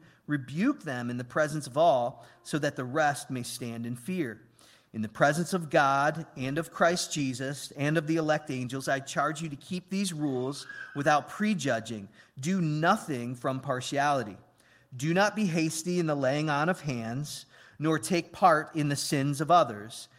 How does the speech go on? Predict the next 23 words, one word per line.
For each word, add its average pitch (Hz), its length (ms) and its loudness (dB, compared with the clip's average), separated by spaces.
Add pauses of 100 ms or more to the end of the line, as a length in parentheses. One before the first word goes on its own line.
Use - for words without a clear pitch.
(160)
Keep 131 240 -8
yourself 139 420 2
pure. 123 480 -4 (480)
No 165 140 2
longer 185 340 6
drink 160 300 -2
only 156 240 0
water, 139 360 2
but 127 260 -6
use 180 320 -2
a 180 60 0
little 165 220 0
wine 131 360 -2
for 143 100 -10
the 135 100 -8
sake 131 300 -6
of 143 80 -8
your 160 80 -2
stomach 120 460 -6 (520)
and 139 160 -2
your 139 80 -2
frequent 143 540 -4
ailments. 139 600 -4